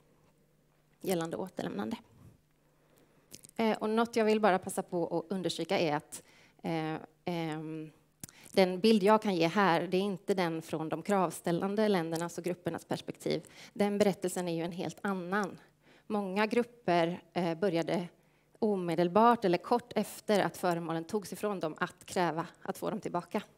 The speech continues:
Det förs också fram mer och mer, ehm, röster om att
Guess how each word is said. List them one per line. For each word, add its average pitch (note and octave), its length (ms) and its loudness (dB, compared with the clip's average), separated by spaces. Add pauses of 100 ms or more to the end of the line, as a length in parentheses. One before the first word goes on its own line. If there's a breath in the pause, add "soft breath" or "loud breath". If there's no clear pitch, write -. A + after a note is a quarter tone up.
(1040 soft breath)
Det F#3+ 100 -6
förs G3 280 0
också F#3+ 220 -6
fram F3 280 -2 (140)
mer G3+ 420 0
och G3+ 60 0
mer, F3+ 400 0 (100)
ehm, F3 560 -6 (1040 soft breath)
röster G3 440 0
om F3+ 220 -4
att F3+ 160 -4